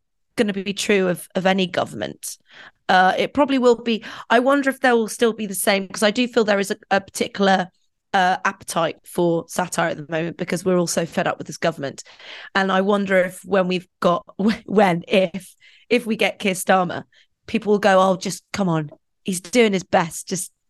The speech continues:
le-, leave him alone for a bit." Um, but we've got, we've got to do the good thing and criticise every politician who gets to power,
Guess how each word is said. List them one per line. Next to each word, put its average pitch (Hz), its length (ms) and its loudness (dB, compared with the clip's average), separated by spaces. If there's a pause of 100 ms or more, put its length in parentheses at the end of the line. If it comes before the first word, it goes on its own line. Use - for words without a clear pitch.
(460)
le-, 220 240 2
leave 208 260 0
him 190 100 -4
alone 190 280 2
for - 140 -6
a 151 40 -6
bit." 151 240 -4 (480)
Um, 175 460 0 (440)
but 202 240 -6
we've 226 200 -6
got, - 360 -2 (360)
we've 220 140 -8
got 269 160 0
to 202 60 -4
do 196 200 -4
the 175 140 -6 (140)
good 170 180 -2 (260)
thing 160 240 -4
and 147 140 -10 (180)
criticise 151 640 -6
every 147 240 -10
politician 147 720 -8
who 160 60 -8
gets - 280 -10
to - 80 -12
power, 156 420 -10